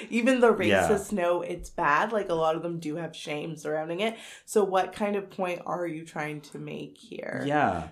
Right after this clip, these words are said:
Speaker 1: Yeah.
Speaker 2: Like, and what is the connection of, like, we're all kinda interconnected?
Speaker 1: Mm-hmm.
Speaker 2: Okay.
Speaker 1: Cool.
Speaker 2: Yeah.
Speaker 1: This wanted to be Magnolia so badly. <laughs>
Speaker 2: Yeah, it
Speaker 1: Yeah.
Speaker 2: actually did. It really
Speaker 1: <laughs> So
Speaker 2: wanted to be
Speaker 1: bad.
Speaker 2: Magnolia.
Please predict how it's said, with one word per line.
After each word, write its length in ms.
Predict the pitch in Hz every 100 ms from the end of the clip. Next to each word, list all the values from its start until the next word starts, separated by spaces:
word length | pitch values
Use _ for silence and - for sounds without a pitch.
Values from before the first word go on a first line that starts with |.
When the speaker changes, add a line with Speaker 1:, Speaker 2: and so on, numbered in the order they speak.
| -
Speaker 1:
Yeah. 160 | 87 - - _
Speaker 2:
Like, 220 | 131 147 143 127
and 160 | 151 143
what 160 | 160
is 100 | 175
the 100 | 170
connection 480 | 135 143 123 - 127
of, 120 | 110
like, 160 | 98 107
we're 100 | 107
all 220 | 101 107
kinda 260 | - 104 101
interconnected? 920 | 95 98 92 90 80 82 151 190 -
Speaker 1:
Mm-hmm. 1040 | 165 160 - _ _ _ _ _ _ -
Speaker 2:
Okay. 380 | 101 101 87 98 139 _ _ - -
Speaker 1:
Cool. 640 | - 165 156 185 330 370
Speaker 2:
Yeah. 440 | 113 104 92 78 - _ - - -
Speaker 1:
This 280 | - 254 -
wanted 440 | 220 226 220 226 226
to 140 | 269
be 560 | 214 202 185 180 175 - -
Magnolia 640 | 180 170 165 151 151 156
so 160 | 165 147
badly. 520 | 147 147 - 208 233 262 220
<laughs> 160 | 127
Speaker 2:
Yeah, 300 | 110 123 107
it 100 | 269
Speaker 1:
Yeah. 120 | 214 214
Speaker 2:
actually 460 | 202 262 - 247
did. 340 | 220 196 254 214
It 200 | 160 127
really 180 | 160
Speaker 1:
<laughs> 80 | 202
So 60 | 208
Speaker 2:
wanted 240 | 202 196
to 60 | 190
be 40 |
Speaker 1:
bad. 140 | 165 208
Speaker 2:
Magnolia. 380 | 196 160 123